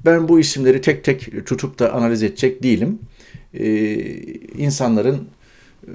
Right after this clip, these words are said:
işte bir takım bilgileri de falan da deşifre edilmiş, öbürü bir iki. Bu-, bunda değilim. Fakat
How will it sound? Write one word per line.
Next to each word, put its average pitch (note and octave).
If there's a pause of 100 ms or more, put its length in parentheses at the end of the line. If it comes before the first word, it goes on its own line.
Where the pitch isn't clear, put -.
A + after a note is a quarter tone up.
(340)
işte -
bir G#2+
takım G2+
bilgileri F#2+
de -
falan F2+
da D#2+
deşifre -
edilmiş, E2+
öbürü F2+
bir G#2
iki. -
Bu-, C3+
bunda C#3
değilim. A#2
Fakat F#3+